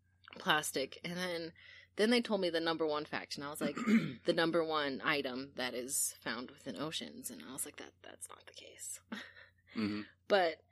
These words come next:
Speaker 1: can you guess? 'Cause I haven't told you this yet.
Speaker 2: Paint.
Speaker 1: No.
Speaker 2: I don't know.
Speaker 1: <laughs>
Speaker 2: Uh, diapers.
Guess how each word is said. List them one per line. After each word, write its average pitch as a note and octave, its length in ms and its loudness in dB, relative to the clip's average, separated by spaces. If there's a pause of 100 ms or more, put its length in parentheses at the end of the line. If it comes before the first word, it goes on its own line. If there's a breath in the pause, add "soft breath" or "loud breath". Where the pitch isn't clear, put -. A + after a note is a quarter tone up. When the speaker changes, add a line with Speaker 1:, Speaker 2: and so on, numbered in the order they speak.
(540 soft breath)
Speaker 1:
can F3+ 180 -6
you D3+ 140 -6
guess? F#3+ 400 -2
'Cause D#3 280 0
I - 40 -2
haven't G#3 260 2
told C3 220 -2
you - 80 -6
this - 240 -12
yet. - 160 -12 (1080)
Speaker 2:
Paint. - 460 8 (500)
Speaker 1:
No. D#3+ 160 -2 (440)
Speaker 2:
I A#2+ 100 6
don't A#2 120 4
know. A2 180 4 (200)
Speaker 1:
<laughs> F4 260 8
Speaker 2:
Uh, G#2+ 440 6 (640 soft breath)
diapers. A2 600 6